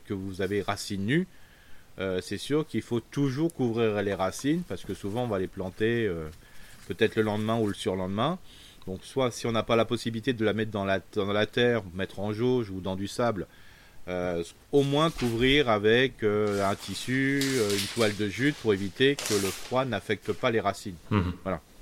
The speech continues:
Speaker 1: ça, c'est important. Et quand vous taillez, euh, faut pas oublier que par exemple pour le rosier,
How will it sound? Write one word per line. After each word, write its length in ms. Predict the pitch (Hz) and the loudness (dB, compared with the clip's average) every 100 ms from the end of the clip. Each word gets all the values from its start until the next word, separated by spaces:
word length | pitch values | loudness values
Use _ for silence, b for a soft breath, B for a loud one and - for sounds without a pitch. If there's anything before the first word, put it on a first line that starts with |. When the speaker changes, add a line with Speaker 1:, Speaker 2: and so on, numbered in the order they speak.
| - | -16
Speaker 1:
ça, 60 | 76 | -14
c'est 120 | - | -10
important. 400 | 80 85 - 151 - B B B B B 98 | -8 -8 -6 -6 -8 B B B B B -6
Et 80 | |
quand 180 | - 147 | 4 4
vous 140 | 135 131 | 4 2
taillez, 520 | 120 113 139 180 208 b b b 101 | 4 6 8 6 4 b b b -2
euh, 180 | 101 | -2
faut 140 | 104 117 | 0 -4
pas 220 | - 117 | 4 4
oublier 400 | 110 110 135 160 | 4 2 4 4
que 100 | 120 | 0
par 220 | 104 101 | 0 2
exemple 260 | 104 113 107 | 2 0 -4
pour 100 | 110 | 2
le 80 | 113 | 4
rosier, 560 | 107 117 104 117 123 | 4 2 2 2 2